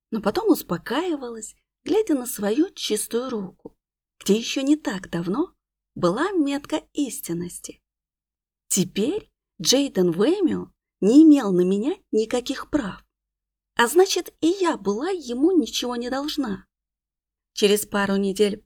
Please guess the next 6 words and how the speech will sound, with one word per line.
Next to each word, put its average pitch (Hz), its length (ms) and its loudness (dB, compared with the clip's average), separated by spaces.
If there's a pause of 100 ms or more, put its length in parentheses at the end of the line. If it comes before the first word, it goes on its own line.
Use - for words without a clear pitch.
(140)
после 202 300 -2
случившегося 190 960 -6 (440)
в - 40 -20
поместье 254 520 0
приехала 208 640 -2
карета, 226 520 -8